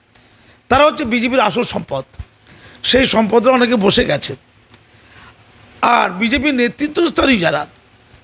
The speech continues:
তাদের অনেকের কায়েমি স্বার্থ আছে, তাদের বিরুদ্ধে দুর্নীতির অভিযোগ আছে। ক্ষমতায় আসার আগেই পশ্চিমবঙ্গে দুর্নীতি করে ফেলবে।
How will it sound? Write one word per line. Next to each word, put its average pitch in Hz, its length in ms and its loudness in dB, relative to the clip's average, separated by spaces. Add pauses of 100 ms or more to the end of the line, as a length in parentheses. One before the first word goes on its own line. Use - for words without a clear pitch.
তাদের 214 220 2
অনেকের 233 300 2
কায়েমি 208 360 0
স্বার্থ - 320 -4
আছে, - 480 -4 (320)
তাদের 247 220 0
বিরুদ্ধে 302 260 0 (760)
দুর্নীতির 349 480 2
অভিযোগ 196 300 -4
আছে। - 200 -12 (140)
ক্ষমতায় 226 420 -2
আসার 240 280 2
আগেই 233 240 2
পশ্চিমবঙ্গে 240 440 0
দুর্নীতি 214 300 0
করে 294 160 2
ফেলবে। 359 320 0